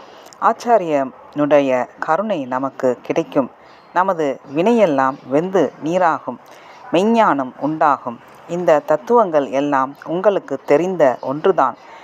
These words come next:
என்றாலும் இந்த செய்திகளை எல்லாம் உங்களுக்கு ஞாபகப்படுத்தினேன். மகான்கள் எல்லாம் இருக்கிற இந்த புனித இடத்திலே நான் வேறு என்ன சொல்ல முடியும்?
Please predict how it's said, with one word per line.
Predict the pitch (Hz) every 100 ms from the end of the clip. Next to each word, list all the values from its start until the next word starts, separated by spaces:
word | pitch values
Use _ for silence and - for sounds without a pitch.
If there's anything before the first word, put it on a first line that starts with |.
| - -
என்றாலும் | 147 165 202 196 147 139 -
இந்த | 160 151 135 131
செய்திகளை | - 165 190 226 185 143
எல்லாம் | 131 127 123 127 -
உங்களுக்கு | 175 185 156 - 127 123 - - -
ஞாபகப்படுத்தினேன். | 131 135 160 202 214 165 131 120 147 139 127 - - - - - -
மகான்கள் | 147 151 226 226 170 139
எல்லாம் | 123 127 127 123 -
இருக்கிற | 165 190 196 160
இந்த | 135 135 127
புனித | - 165 208 208
இடத்திலே | 139 151 - 147 131 123 - - - -
நான் | 185 226 226
வேறு | 170 143 135 -
என்ன | 143 175
சொல்ல | - 185 185
முடியும்? | 180 170 170 175 170